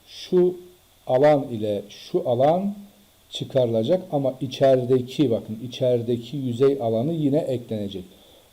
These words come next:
O yüzden çıkarılan bölgeye bakıyoruz. Burada yarıçapı iki olan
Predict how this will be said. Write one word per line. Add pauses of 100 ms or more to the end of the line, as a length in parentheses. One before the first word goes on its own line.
O
yüzden
çıkarılan
bölgeye
bakıyoruz. (600)
Burada (100)
yarıçapı
iki
olan